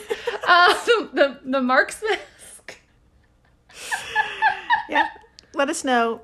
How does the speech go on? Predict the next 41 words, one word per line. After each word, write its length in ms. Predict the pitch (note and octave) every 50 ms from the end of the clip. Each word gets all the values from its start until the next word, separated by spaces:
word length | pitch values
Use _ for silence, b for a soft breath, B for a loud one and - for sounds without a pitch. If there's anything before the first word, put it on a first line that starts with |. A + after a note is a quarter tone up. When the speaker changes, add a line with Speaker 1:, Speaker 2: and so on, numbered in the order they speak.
| - _ _ _ _ _
Speaker 1:
We, 220 | C4+ C#4 C#4 C4 -
we 220 | - B3+ B3+ B3
need 380 | A#3+ A#3+ B3 A#3+ A3 G#3+ - -
your 200 | - A3+ A3+ A3+
im-, 200 | G#3+ A3 G#3 - _ _ _ -
improvements. 680 | A#3+ A3 G#3 - A#3 G#3+ G3 G#3 G#3+ G#3 G3+ - A#3+
And 160 | B3 B3+ C#4
then 80 | C#4 C#4+
we'll, 120 | - -
we'll 160 | - G4 E4+ -
Speaker 2:
We 60 | A4
really 100 | F4+ F4+
Speaker 1:
email, 220 | F4 F4 E4+ E4+ D#4+ D#4+ C#4+
Speaker 2:
do. 60 | C#4
Speaker 1:
we'll 200 | D4+ D4+ C#4+ D#4
email 220 | E4+ D#4+ D#4 D#4 D4+
the 100 | D#4 C4+
doctor, 480 | D#4+ F4 E4 B3+ - G3+ F3+ F3 E3+ - _
Doctor 260 | A#3 A3+ A#3 - B3
Lee 120 | A#3 B3 B3
Zhang. 260 | A#3 B3+ A#3+ G#3+ -
Speaker 2:
Yeah. 520 | C5 C5 B4+ A#4+ G#4 E4+ C#4+ A#3+ A3 G#3+ G#3
Speaker 1:
And 80 | B3+
then 200 | C4 C4 B3+ B3+ A#3
I'm 120 | A#3 B3
sure 680 | A#3 - - - - C#4+ C4 B3+ B3+ B3+ A#3+ A#3 A3 - - _ -
they 160 | A3 A3+ G#3+
will 140 | G#3+ G#3 G3+
be 100 | G3 F#3+
welcomed. 460 | F3+ - E3+ F#3 - - B3+ G#3 - - _ _ _ _
Speaker 2:
Yeah. 200 | - - - - - - -
And 120 | G#3 A3+ -
then 340 | - A#3+ A#3+ A#3+ - B3+ B3+ G4 - -
Speaker 1:
<laughs> 140 | - E4 -
Speaker 2:
when 160 | E4+ E4 D4+
you 120 | C#4 D4 D4+
swallow 520 | D4 - - E4 E4 D4+ D4 C#4 C4 A#3+ G#3+
one 180 | A3 G#3 G3+
in 140 | G3+ G#3 A3
ten 260 | - F4 D#4 C4+ B3
years, 420 | A#3+ B3+ B3+ A3+ F#3 F3 F3 F#3+